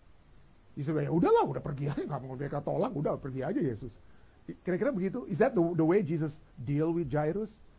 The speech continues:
With his disappointment, Jesus just leave? Ah,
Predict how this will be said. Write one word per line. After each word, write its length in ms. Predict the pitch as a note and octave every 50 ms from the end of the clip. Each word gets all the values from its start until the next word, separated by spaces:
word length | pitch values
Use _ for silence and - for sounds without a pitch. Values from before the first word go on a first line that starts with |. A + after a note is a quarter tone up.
| - _ - - - - -
With 160 | E3 D3+ - -
his 160 | D3 F3+ D3+ -
disappointment, 720 | F3 D3+ - - D3 - - F#3 G3+ G#3+ A3+ B3+ A#3+ D3
Jesus 240 | B2 C3+ C3+ D3+ C#3+
just 240 | B2 E3+ D#3 D#3 F3
leave? 240 | G3+ C4 D4+ C4 - - - - - - - - - - - - - - - - - - - - - - -
Ah, 240 | - C3 C3 -